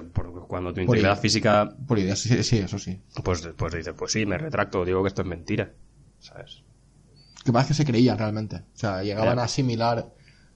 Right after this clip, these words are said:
Speaker 2: Bueno, también tenías que hacerlo, ¿no? Si no
Speaker 1: Es que yo creo que eso pasa en la realidad. Hay gente que ya es capaz de desmentir algo que sabe que es completamente cierto
Speaker 2: Mm.
Speaker 1: porque es, para que se alinee con su pensamiento actual.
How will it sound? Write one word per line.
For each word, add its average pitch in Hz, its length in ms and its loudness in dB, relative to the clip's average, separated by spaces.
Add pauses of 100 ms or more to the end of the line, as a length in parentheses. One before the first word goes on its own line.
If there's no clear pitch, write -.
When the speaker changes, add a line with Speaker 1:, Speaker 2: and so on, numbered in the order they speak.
(600)
Speaker 2:
Bueno, 107 160 -2
también 101 200 -4
tenías 104 200 0
que 104 60 0
hacerlo, 107 240 4
¿no? 104 120 0
Si - 120 -6
no 95 160 -4 (420)
Speaker 1:
Es 101 100 2
que 120 120 4
yo 104 120 2
creo 123 160 4
que 147 80 0
eso - 140 -2
pasa - 400 -2
en 90 80 -10
la 85 100 -8
realidad. 85 460 -8 (440)
Hay 98 160 -6
gente 98 300 0
que 92 200 4
ya 92 80 2
es - 120 -2
capaz 107 260 2
de 92 400 -2
desmentir 95 460 0
algo 101 180 4
que 85 60 -2
sabe 101 180 2
que 87 80 -2
es 85 60 -6 (160)
completamente 90 520 -2
cierto 104 560 0 (240)
Speaker 2:
Mm. 113 180 -2 (360)
Speaker 1:
porque 90 360 -4
es, - 180 -10
para - 260 -6
que 85 180 -10 (240)
se - 200 0
alinee 90 480 -2
con 110 180 -2
su 85 340 -6
pensamiento 85 480 -8
actual. - 480 -8